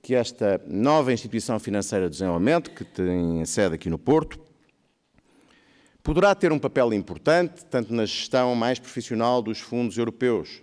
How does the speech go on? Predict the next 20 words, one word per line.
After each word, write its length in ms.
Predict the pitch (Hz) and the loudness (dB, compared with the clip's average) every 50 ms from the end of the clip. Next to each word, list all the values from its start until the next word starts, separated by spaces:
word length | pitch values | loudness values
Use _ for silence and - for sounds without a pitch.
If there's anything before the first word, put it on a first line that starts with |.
| - _ _ | -20 _ _
que 60 | - | -6
vão 160 | 85 98 107 | -4 -4 -2
passar 360 | 92 107 - - 120 117 113 110 | -4 -6 -4 0 2 2 2 0
a 20 | |
estar 200 | 104 - 127 113 | -2 -2 -2 -2
a 60 | 104 98 | -2 -2
dispor 480 | - - - - - 120 120 120 110 | -6 -14 -20 -6 -2 0 0 0 0
das 280 | 95 87 101 110 107 101 | -2 -2 -2 0 0 0
empresas 560 | 117 110 104 120 123 135 131 113 120 117 107 | -2 -2 -2 0 0 0 0 -2 -4 -4 -6
a 60 | 110 | -6
partir 260 | - - - - 131 | -6 -6 -6 -4 -6
de 80 | 113 - | -6 -6
setembro, 460 | - - - 147 139 113 85 73 73 - _ _ _ _ _ _ _ _ _ _ _ _ | -8 0 0 2 2 2 -2 -6 -10 -14 _ _ _ _ _ _ _ _ _ _ _ _
e 640 | - 98 101 104 104 104 104 104 101 98 95 85 - - - _ _ _ | -6 -4 -2 0 0 0 0 0 0 -2 -4 -6 -8 -18 -20 _ _ _
cuja 640 | - 120 120 123 113 92 87 98 113 110 113 104 - - - - | -4 -2 0 0 -2 -2 -2 0 0 2 2 0 -2 -8 -18 -12
vocação 560 | 98 107 139 143 - - 139 - - 156 147 | -4 -2 -2 0 2 0 0 2 2 2 4
empresarial 640 | 143 135 - 123 104 120 131 131 143 143 135 127 110 | 4 2 0 -2 -2 0 0 2 4 4 4 4 4
vai 160 | 98 110 113 | 4 4 4
aumentar 520 | 117 117 120 120 117 110 - 135 123 113 - | 4 4 2 0 -2 0 0 2 2 2 0
substancialmente, 1040 | - - 165 123 - - 135 - - 147 127 131 139 147 127 104 - - - - | 0 -4 -4 -4 -2 -4 -4 0 2 2 2 4 4 2 2 0 -2 -10 -20 -20